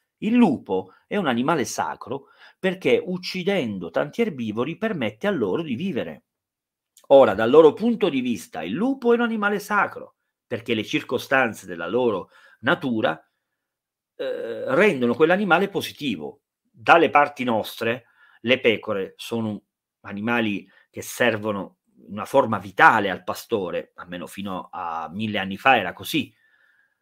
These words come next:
Quando veniva il lupo, il lupo era cattivo. Vedete come cambia assolutamente il positivo e il negativo a seconda di dove io mi sposta?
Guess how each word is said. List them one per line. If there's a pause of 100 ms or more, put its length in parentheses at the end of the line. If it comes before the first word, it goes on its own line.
(500)
Quando
veniva
il
lupo,
il
lupo
era
cattivo. (680)
Vedete
come
cambia
assolutamente
il
positivo
e
il
negativo
a
seconda
di
dove
io
mi
sposta?